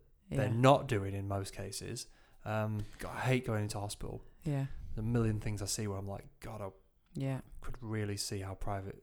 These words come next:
Speaker 1: privatisation of hospitals might work," because
Speaker 2: Mm.
Speaker 1: the stuff that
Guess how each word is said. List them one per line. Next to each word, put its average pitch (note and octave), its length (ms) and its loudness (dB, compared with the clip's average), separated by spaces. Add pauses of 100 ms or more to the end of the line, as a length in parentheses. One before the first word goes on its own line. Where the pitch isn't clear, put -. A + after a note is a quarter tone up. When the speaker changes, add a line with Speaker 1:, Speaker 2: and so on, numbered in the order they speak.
(140)
Speaker 1:
privatisation G#2+ 680 -4
of G2+ 100 -6
hospitals - 500 -10
might G#2 200 -6
work," G2+ 280 -2
because C#3+ 380 0
Speaker 2:
Mm. - 60 -14
Speaker 1:
the - 40 -14
stuff - 300 -2
that - 120 -10